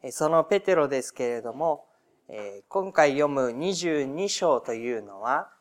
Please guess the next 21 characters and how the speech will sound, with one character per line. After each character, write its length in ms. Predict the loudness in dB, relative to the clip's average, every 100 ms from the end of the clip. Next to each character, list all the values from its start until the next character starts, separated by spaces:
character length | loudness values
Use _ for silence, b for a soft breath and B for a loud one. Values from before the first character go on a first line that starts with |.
| _ -6
イ 140 | 0
エ 80 | 0
ス・ 120 | -2
キ 140 | -8
リ 140 | -6 -4
ス 40 |
ト 120 | 0
が 120 | 2 0
十 220 | 0 -4
字 100 | -2
架 160 | -4
に 120 | -4 -4
か 160 | -4
か 140 | 0 2
ら 140 | 2
れ 140 | 0 -4
る 100 | -4
前 340 | -2 0 0
の 120 | 0
晩 360 | 2 0 0 -4
に、 180 | -4